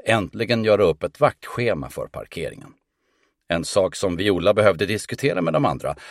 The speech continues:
var huruvida Gerda skulle ingå i schemat eller inte. Det knackade på dörren och Viola gick för att öppna. Utanför stod hennes fina gran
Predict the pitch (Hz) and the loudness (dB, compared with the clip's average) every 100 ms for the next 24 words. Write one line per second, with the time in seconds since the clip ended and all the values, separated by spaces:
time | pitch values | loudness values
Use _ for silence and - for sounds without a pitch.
0 | - 107 113 127 113 123 117 113 107 117 | -4 4 6 6 4 2 2 2 2 2
1 | 147 113 92 - 123 113 127 98 82 92 | 2 2 0 -2 -4 -4 -4 -4 -2 -2
2 | 90 - 85 62 69 - - - - - | -2 -2 -4 -4 -8 -10 -14 -14 -20 -20
3 | - - _ _ _ _ _ _ _ _ | -20 -20 _ _ _ _ _ _ _ _
4 | _ _ - 73 104 78 - 78 76 73 | _ _ -10 -6 -4 -4 -2 -2 -2 0
5 | 71 69 - - _ - - 104 117 107 | 0 0 -6 -14 _ -16 -10 -8 -8 -6
6 | 104 78 - - 62 - - - _ _ | -6 -8 -10 -10 -10 -10 -18 -18 _ _
7 | _ _ _ _ _ _ _ 110 120 - | _ _ _ _ _ _ _ 2 2 4
8 | 139 - 139 135 - 127 131 117 95 98 | 2 4 4 4 2 0 0 -2 -2 -2
9 | - - 117 82 87 80 73 64 71 - | -6 -6 -4 -2 -4 0 0 -2 -6 -16